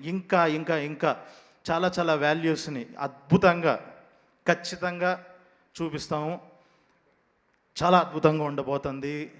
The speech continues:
సెకండ్ సీజన్. ఎయిర్ టూ అదిరిపోద్ది, పక్కా చెప్తున్నాను అది. So,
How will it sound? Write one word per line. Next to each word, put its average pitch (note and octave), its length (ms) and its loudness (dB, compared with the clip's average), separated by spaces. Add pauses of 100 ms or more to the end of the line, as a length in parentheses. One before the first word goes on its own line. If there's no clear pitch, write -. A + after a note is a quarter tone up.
సెకండ్ D#3 360 -6
సీజన్. C#3+ 400 -8 (100)
ఎయిర్ D3+ 280 -4 (180)
టూ G#3 100 4 (340)
అదిరిపోద్ది, D3 680 -2 (260)
పక్కా - 200 -2
చెప్తున్నాను C#3 520 -4
అది. C3 220 -8 (2250)
So, E3+ 80 0